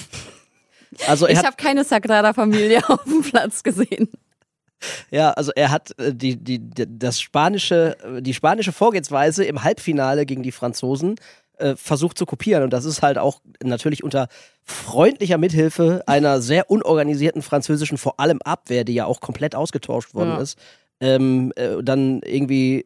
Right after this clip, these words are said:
Speaker 1: äh, zustande gekommen. Aber grundsätzlich, also das war schon, also er lässt ja Kane draußen, er lässt Bellingham draußen,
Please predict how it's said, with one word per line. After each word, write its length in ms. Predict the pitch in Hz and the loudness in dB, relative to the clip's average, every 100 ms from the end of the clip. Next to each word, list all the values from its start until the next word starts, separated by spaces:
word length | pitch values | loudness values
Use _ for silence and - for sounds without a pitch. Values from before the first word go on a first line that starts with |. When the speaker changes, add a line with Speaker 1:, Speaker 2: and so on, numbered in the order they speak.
| - | -6
Speaker 1:
äh, 200 | 110 117 | -6 -4
zustande 420 | - 139 147 165 | -6 -2 0 0
gekommen. 480 | 175 - 185 262 330 _ _ _ _ _ - - - | -2 0 0 0 -8 _ _ _ _ _ -18 -10 -2
Aber 200 | 139 143 | 0 2
grundsätzlich, 680 | 139 185 170 - 202 - - _ _ | 2 2 0 0 -6 -6 -20 _ _
also 140 | 131 113 | -4 -2
das 200 | 120 - | -2 2
war 240 | 139 147 | 4 4
schon, 400 | - 170 170 165 143 | 4 2 2 2 -2
also 280 | - 127 107 - - 113 | 0 -4 -4 -14 -20 -16
er 340 | 92 80 127 | -14 -6 -2
lässt 240 | 131 147 - | 0 0 -2
ja 140 | 127 | -4
Kane 320 | - 147 156 | -2 0 0
draußen, 560 | 160 156 175 - 220 277 | 2 2 0 -2 -4 -4
er 140 | - | -4
lässt 220 | 110 107 117 | -4 -4 -2
Bellingham 500 | 127 143 151 156 160 | -2 0 0 0 0
draußen, 560 | 151 156 - 185 196 | 2 2 0 0 -2